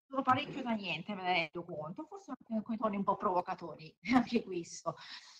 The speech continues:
Ma perché sono arrivata anche a, a definire me stessa, ecco, chiaro. Quindi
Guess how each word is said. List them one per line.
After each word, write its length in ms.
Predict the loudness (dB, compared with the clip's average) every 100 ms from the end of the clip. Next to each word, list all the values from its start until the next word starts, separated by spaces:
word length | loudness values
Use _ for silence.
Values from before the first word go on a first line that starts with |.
| _
Ma 120 | -6
perché 380 | -6 -4 0 0
sono 360 | 2 2 4 8
arrivata 640 | 8 6 0 0 0 -2
anche 320 | -4 -10 -4
a, 300 | -2 0 -2
a 100 | -4
definire 520 | -6 -10 -12 -12 -10 -10
me 100 | -10
stessa, 560 | -4 -2 -2 -6 -10
ecco, 220 | -14 -18 _
chiaro. 440 | 6 6 4 -8 _
Quindi 460 | -18 -16 -14 -16